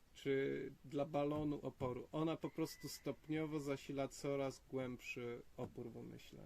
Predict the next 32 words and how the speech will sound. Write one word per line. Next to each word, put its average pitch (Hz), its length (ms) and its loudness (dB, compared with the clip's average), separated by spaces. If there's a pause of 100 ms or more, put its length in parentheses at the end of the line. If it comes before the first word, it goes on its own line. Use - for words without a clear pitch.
(100)
nie? 107 220 -12 (960)
Więc, 131 840 -2
więc, 127 800 0
e, 135 240 0 (480)
bo 165 100 4
tam 220 220 8
nie 233 100 6
ma 233 100 8
nic 233 240 6
innego, 220 480 8
nie? 143 180 4
Tam 190 160 4
jest 196 160 2
tylko 214 200 4
reak-, 185 460 6
tam, 185 180 2
tam 185 200 2
jest 175 180 0
tylko 220 280 4
to 151 220 0
doznanie 165 720 4 (1040)
i 214 160 8
reakcja 190 520 8
umysłu 160 340 4
na 143 140 4
to 143 120 -2
doznanie. 131 600 0 (200)
Nie 214 100 4
ma 254 120 2
nic 240 200 4
więcej, 226 500 0 (340)
nie? 131 120 0